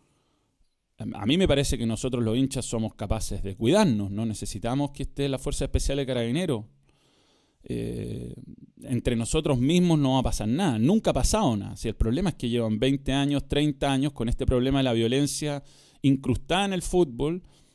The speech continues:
y no lo han querido enfrentar, no lo han querido sacar. Y como no lo han querido sacar, lo que hacen es que limitan los aforos, ponen entradas en partidos, eh, a, a, en horarios pésimos, los hacen entrar dos horas antes, revisan a los niños, a las mujeres,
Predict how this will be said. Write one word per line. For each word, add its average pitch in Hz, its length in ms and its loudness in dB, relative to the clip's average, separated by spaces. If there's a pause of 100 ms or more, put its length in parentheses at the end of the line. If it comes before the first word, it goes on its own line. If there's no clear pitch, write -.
(120)
y 135 120 6
no 165 140 4
lo 185 140 6
han 196 100 2
querido 196 460 4
enfrentar, 180 580 -2
no 135 220 4
lo 170 100 0
han 170 80 -2
querido 156 360 2
sacar. 165 500 0
Y 123 140 -2
como 131 240 4
no 165 120 4
lo 202 80 4
han 196 80 2
querido 196 320 2
sacar, 208 340 0
lo 190 140 2
que 156 140 0
hacen 160 340 2
es 156 160 0
que 156 340 0
limitan 127 420 2
los 131 120 4
aforos, 156 720 4
ponen 123 300 -4
entradas 120 480 -2
en 117 80 -6
partidos, 127 560 -2 (480)
eh, 107 420 -2
a, 117 240 -6
a, 123 40 -2
en 123 180 0
horarios 127 320 2
pésimos, 156 600 2
los 113 140 0
hacen 117 220 -4
entrar 117 340 -2
dos 127 180 4
horas 131 200 2
antes, 151 640 0
revisan 113 600 -2
a 120 80 -2
los 117 120 0
niños, 143 460 4
a 123 40 0
las 113 120 -2
mujeres, 139 680 -2